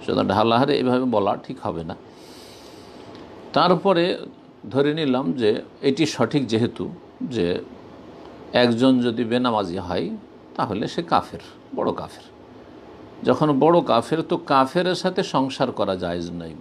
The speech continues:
পুরুষ স্বামী যদি কাফের হয়, সে স্ত্রীর জন্য জায়েজ নয় তার সাথে সংসার করা।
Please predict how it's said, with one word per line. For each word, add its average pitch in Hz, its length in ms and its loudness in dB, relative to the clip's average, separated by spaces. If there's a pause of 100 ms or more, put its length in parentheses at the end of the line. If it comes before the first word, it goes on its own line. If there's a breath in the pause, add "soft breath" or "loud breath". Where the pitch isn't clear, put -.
(100)
পুরুষ 131 480 2
স্বামী 117 280 2
যদি 120 240 -2
কাফের 110 440 0
হয়, 113 160 0
সে 110 280 -2
স্ত্রীর 110 320 -6
জন্য 98 280 -4
জায়েজ 98 280 2
নয় 117 100 0
তার 120 180 0
সাথে 127 200 -4
সংসার 131 360 -6
করা। - 280 -6